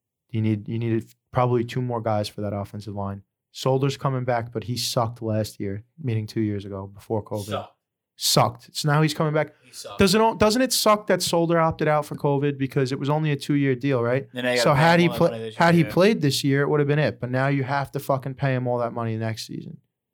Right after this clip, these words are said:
Speaker 1: Same thing with C J Mosley on the Jets. He opted out. He's on that big stupid deal. The contracts all roll over.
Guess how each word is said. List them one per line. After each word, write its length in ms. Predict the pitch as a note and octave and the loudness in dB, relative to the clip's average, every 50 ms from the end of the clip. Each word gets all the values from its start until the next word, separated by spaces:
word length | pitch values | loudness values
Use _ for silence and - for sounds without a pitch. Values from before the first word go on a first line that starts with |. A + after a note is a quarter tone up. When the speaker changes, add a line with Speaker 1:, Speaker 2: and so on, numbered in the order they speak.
| _ _ _ _ | _ _ _ _
Speaker 1:
Same 260 | - - F3 E3 D#3+ | 0 2 4 4 4
thing 120 | F3 E3+ D#3+ | 4 2 2
with 120 | D#3 C#3+ | 2 2
C 140 | - E3 D#3 | 2 0 2
J 120 | C#3 D3 | 2 2
Mosley 300 | C#3+ D3 C#3+ C3+ B2 B2+ | 0 0 0 0 0 0
on 60 | A#2+ | -2
the 60 | A#2 A2+ | -2 -2
Jets. 300 | A2 A#2 G2+ - - - | -2 -2 -4 -4 -6 -8
He 140 | - - C3 | -2 2 2
opted 300 | C3 B2+ B2+ B2 B2+ B2+ | 2 2 0 0 -2 0
out. 240 | B2+ B2+ B2 B2 B2 | 0 0 -2 -4 -6
He's 160 | B2+ B2 B2 | -6 -6 -4
on 100 | B2 A#2+ | -4 -4
that 160 | A#2+ A#2 A#2+ | -6 -6 -4
big 160 | B2 C3 B2 A#2 | -4 -4 -4 -4
stupid 360 | - - C3 B2 B2 C3 A2 | -6 -4 -4 -4 -6 -6 -6
deal. 320 | A2 A2+ A2 G#2+ G#2+ - _ _ _ _ - | -2 -2 -2 -2 -4 -8 _ _ _ _ -8
The 60 | C3+ | -4
contracts 540 | B2 - C#3 C#3+ C#3 - C#3 A#2+ A#2 A#2+ C3+ | 0 0 0 0 0 -2 -4 -4 -2 -2 -4
all 180 | B2+ A#2+ B2 | -4 -4 -4
roll 300 | A#2 A#2 A2+ G#2+ G#2 G#2+ G#2+ | -4 -4 -4 -4 -4 -6 -8
over. 240 | G2+ - - - | -10 -12 -16 -20